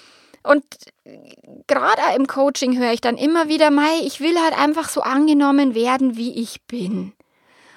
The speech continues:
Und wir wollen vom anderen hören, „Hey, genau so wie du bist, bist du völlig okay, du bist genau richtig, genau so liebe ich dich.“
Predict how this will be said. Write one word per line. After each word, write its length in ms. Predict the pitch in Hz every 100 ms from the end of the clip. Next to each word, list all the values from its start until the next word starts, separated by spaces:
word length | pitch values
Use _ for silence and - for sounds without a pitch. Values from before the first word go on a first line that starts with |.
| -
Und 340 | - 277 - -
wir 200 | 277 240
wollen 420 | 269 311 403 427
vom 220 | - 269
anderen 460 | - 269 359 381 370
hören, 360 | 226 247 294
„Hey, 360 | 294 285 320 349
genau 480 | 277 247 254 294 320
so 260 | 320 285
wie 100 | 262
du 120 | 269 240
bist, 380 | 226 247 -
bist 200 | 220 -
du 40 | 214
völlig 500 | - 247 262 277 262
okay, 460 | 254 - 202 202 208
du 80 |
bist 180 | 202 -
genau 380 | 208 226 269 302
richtig, 500 | 277 254 - 233 226
genau 380 | 185 202 220 254
so 180 | 226 226
liebe 280 | 202 185
ich 160 | 170 -
dich.“ 260 | - -